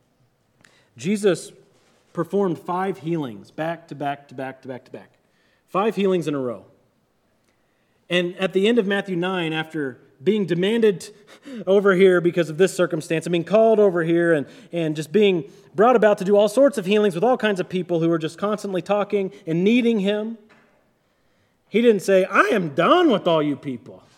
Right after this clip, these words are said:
I gotta get away. <laughs> I, I'm gonna go find a cave and just sit in the dark for a while." That is not what Jesus said or did. At the end of Matthew nine, after all of that, he stands and he looks at the people and he has compassion,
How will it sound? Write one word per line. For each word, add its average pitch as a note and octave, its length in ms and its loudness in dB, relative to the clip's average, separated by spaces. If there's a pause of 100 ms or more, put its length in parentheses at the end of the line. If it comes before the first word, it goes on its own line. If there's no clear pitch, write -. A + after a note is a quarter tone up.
(400)
I F4+ 140 -2
gotta G#3 180 2
get D#3+ 160 0
away. D#3 480 0 (120)
<laughs> - 160 -20
I, F3 100 -14 (1040)
I'm C4+ 180 2
gonna D4+ 140 4
go C4+ 60 4
find A3+ 220 2
a E3 60 0
cave D3+ 520 0
and D#3 120 -4
just D#3+ 100 -6
sit A3+ 140 4
in F3+ 40 -6
the E3 60 -4
dark E3+ 300 4
for C3 180 -4
a A#2 60 -4
while." G2+ 420 -12 (600)
That B3 160 4
is F#3 100 2
not A3+ 220 2
what G#3 100 2
Jesus F#3 540 -4 (120)
said G#3 460 0
or F#3 160 0
did. D3 340 -6 (1200)
At F3 140 -4
the A3 80 0
end C4+ 100 2
of A#3+ 60 0
Matthew A3 320 -2
nine, G3 300 -4
after E3 240 -6
all G#3+ 200 -2
of F3+ 100 -8
that, F#3 400 -4 (120)
he G3 160 -6
stands A3 640 -8
and E3 140 -8
he D#3 80 -6
looks G3+ 320 -6
at F#3 120 -8
the E3+ 80 -8
people F3+ 440 -8
and D#3 100 -6
he D3 80 -10
has D#3 220 -10
compassion, D3 840 -14